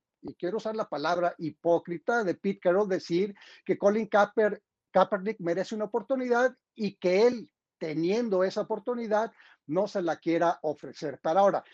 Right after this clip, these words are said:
quiero recapitular un poco cuál fue la situación de Colin Kaepernick, porque oportunidades las ha tenido.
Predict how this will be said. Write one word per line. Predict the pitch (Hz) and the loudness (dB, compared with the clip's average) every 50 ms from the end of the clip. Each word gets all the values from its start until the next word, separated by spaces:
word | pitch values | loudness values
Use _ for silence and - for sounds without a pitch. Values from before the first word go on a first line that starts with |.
| _ _ _ _ _ | _ _ _ _ _
quiero | _ 220 240 294 311 311 311 | _ 2 4 4 4 4 2
recapitular | 294 269 240 - 208 190 - 175 - - 214 196 240 269 277 | 2 0 0 0 -2 -4 -4 -6 -8 -6 -4 -2 -2 -2 0
un | 269 247 202 - _ | -2 -2 -4 -6 _
poco | - 202 190 180 - - 196 214 247 - - _ _ _ _ | 2 4 4 4 2 0 2 2 2 2 0 _ _ _ _
cuál | - 165 190 208 220 196 | -6 -4 -4 -2 -4 -6
fue | - - 208 208 | -10 -10 -10 -8
la | 226 233 | -8 -10
situación | 196 - 202 - - 151 - - 165 170 180 185 | -10 -10 -12 -10 -10 -10 -6 -2 -2 -2 -2 -2
de | 170 175 147 | -4 -6 -8
Colin | - - 127 120 135 151 156 | -6 -10 -10 -6 -4 -4 -4
Kaepernick, | 151 - 247 277 - - 196 165 131 123 123 - - _ | -2 0 0 0 0 0 -2 -2 -2 -4 -12 -18 -12 _
porque | - 160 160 147 - _ - 165 160 156 165 - _ _ | 0 0 0 0 -2 _ 0 2 2 2 0 -2 _ _
oportunidades | 175 165 - - 175 156 - - 165 160 165 160 165 190 226 277 302 311 285 - 175 - | -2 0 2 2 0 0 0 0 0 2 4 6 6 6 6 4 2 2 -2 -8 -12 -12
las | 156 156 151 - - | -10 -10 -10 -6 -6
ha | 202 208 | -8 -6
tenido. | - 202 160 143 180 233 233 147 - - | -6 -6 -4 -4 -4 -4 -6 -8 -10 -12